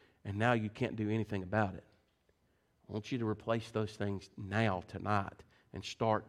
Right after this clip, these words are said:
today so that you can go, "You know what? Two years from now, you can be in my office going, 'Brother Steve,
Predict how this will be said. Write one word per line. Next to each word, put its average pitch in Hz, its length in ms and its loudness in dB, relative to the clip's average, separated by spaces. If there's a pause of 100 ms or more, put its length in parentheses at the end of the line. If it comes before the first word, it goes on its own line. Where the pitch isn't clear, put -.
today 98 580 0 (380)
so - 160 -2
that 92 100 -4
you 101 120 -2
can 104 140 -4
go, 92 100 -4
"You 92 160 -6
know 95 140 -4
what? 110 340 2 (880)
Two 117 120 0
years 117 360 4
from 120 140 -2
now, 127 220 4
you 107 180 -2
can 104 100 -2
be 110 100 2
in 107 80 4
my 104 60 4
office 104 320 0
going, 101 340 -2 (360)
'Brother 101 120 -4
Steve, 107 380 0